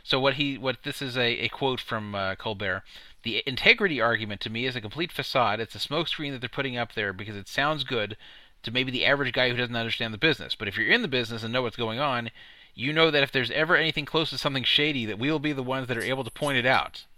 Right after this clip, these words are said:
Like, I guess he's right about that since he was doing shady things himself.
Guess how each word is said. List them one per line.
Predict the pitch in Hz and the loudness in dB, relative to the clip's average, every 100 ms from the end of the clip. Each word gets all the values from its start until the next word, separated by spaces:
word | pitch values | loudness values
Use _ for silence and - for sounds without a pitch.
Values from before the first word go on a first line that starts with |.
| - | -12
Like, | 92 | -8
I | 101 101 | -6 -6
guess | 104 - - - | -6 -8 -14 -14
he's | 101 | -8
right | 98 113 | -2 -2
about | 107 101 | 0 -2
that | 117 123 110 | -2 -2 -2
since | 90 - | -8 -10
he | 98 | -8
was | 107 87 | -6 -4
doing | 131 101 | -4 -2
shady | 107 95 | -2 -4
things | 90 107 92 | -4 -10 -10
himself. | 87 127 85 | -6 -4 -6